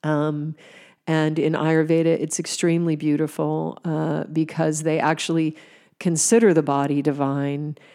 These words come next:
and they know that if the body is supported with right nutrition and right practices and care, the body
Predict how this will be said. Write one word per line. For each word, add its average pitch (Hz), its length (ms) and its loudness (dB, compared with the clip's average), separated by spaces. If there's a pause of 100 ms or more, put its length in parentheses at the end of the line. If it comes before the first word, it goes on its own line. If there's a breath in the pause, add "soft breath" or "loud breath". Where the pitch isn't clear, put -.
(240 loud breath)
and 156 340 0
they 156 160 2
know 156 460 4
that 147 160 0
if 151 120 -2
the 165 80 -8
body 170 420 2
is 160 120 0
supported 147 540 -2
with 143 240 -4
right 147 360 -2
nutrition 151 800 -4
and 147 240 -6
right 143 300 -2
practices 151 760 -8
and 160 280 -10
care, 151 600 -2 (340 loud breath)
the 151 80 -2
body 151 540 0